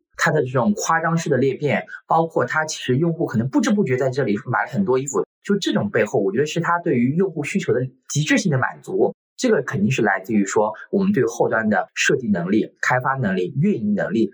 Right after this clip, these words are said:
供应链能力所有的整合，来完全 total 的让用户觉得，哇，这是一个我在这里需求能百分之百，甚至我百分之两百满足的品牌或者一个平台。这种模式呢，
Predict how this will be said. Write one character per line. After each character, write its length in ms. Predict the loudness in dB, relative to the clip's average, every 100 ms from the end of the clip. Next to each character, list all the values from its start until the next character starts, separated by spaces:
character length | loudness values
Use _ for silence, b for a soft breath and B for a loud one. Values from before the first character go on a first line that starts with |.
| B
供 180 | 0 0
应 80 | 2
链 180 | 0
能 140 | 0 0
力 140 | 0
所 180 | 0 2
有 60 | 0
的 80 |
整 160 | 0 -2
合， 320 | -2 -2 -2 -6 _
来 260 | 0 0
完 220 | -2 -2 0
全 180 | -2
total 220 | 0 0 0
的 100 | 2
让 180 | 0
用 160 | 0 -2
户 80 | -2
觉 140 | 0
得， 140 | 0 2
哇， 140 | 0 -4 B B
这 160 | -2
是 160 | -2 0
一 140 | -2
个 360 | 2 2 2 -2 -2
我 100 | 0
在 140 | 0
这 160 | 0 -2
里 160 | -2
需 180 | 0 0
求 120 | 0
能 120 | -2 0
百 160 | -4 -2
分 120 | -2
之 40 |
百， 120 | -2
甚 140 | 0 0
至 60 |
我 140 | 2 0
百 160 | -2
分 80 | 0
之 20 |
两 180 | 0 0
百 140 | -2 -4
满 160 | -8
足 80 | -6
的 80 | -4
品 160 | -2
牌 80 | -2 -2 -6 B B
或 100 | -4
者 140 | -2
一 100 | 0
个 60 | 0
平 200 | 0 0
台。 160 | 0 -2 -6 _ _ _
这 140 | 2
种 140 | 2 2
模 160 | -2
式 140 | 0
呢， 100 | 2